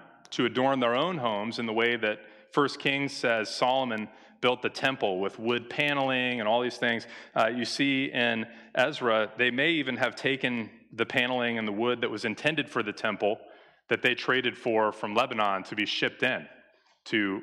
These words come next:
rebuild their own homes. So they're, they're taking all this blessing of God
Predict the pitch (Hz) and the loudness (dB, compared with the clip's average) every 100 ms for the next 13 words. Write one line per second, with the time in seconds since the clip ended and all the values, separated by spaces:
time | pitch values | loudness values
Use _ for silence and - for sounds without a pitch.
0 | 107 113 107 107 98 98 98 95 - 120 | -2 0 2 0 2 0 0 -2 -2 -4
1 | 90 78 - - - - - - 107 104 | -4 -8 -10 -10 -14 -20 -20 -6 0 2
2 | 104 - 107 - 165 175 165 139 135 127 | 2 2 -2 0 0 0 0 2 2 0
3 | - - 123 123 123 98 104 117 117 95 | -4 0 0 0 -4 -4 2 2 4 2